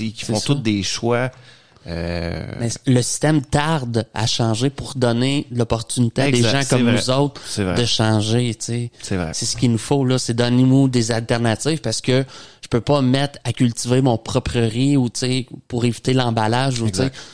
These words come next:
Speaker 2: mon temps, faut que je l'accorde à autre chose. Tu sais,
Speaker 1: Parce
Speaker 2: on
Speaker 1: que,
Speaker 2: est
Speaker 1: tu sais,
Speaker 2: tous occupés.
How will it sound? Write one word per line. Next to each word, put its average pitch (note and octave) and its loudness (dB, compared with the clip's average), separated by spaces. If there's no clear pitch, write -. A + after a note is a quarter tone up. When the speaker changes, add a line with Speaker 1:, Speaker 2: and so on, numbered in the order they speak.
Speaker 2:
mon A2 0
temps, C#3+ -2
faut C3 -4
que A2+ 0
je A2+ 0
l'accorde A2+ -2
à A2 4
autre G#2+ 0
chose. B2+ 2
Tu - -20
sais, - -8
Speaker 1:
Parce A#2 2
Speaker 2:
on - 2
Speaker 1:
que, A2 4
Speaker 2:
est A2+ 4
Speaker 1:
tu B2 4
sais, A2 0
Speaker 2:
tous D#3 2
occupés. C3+ 0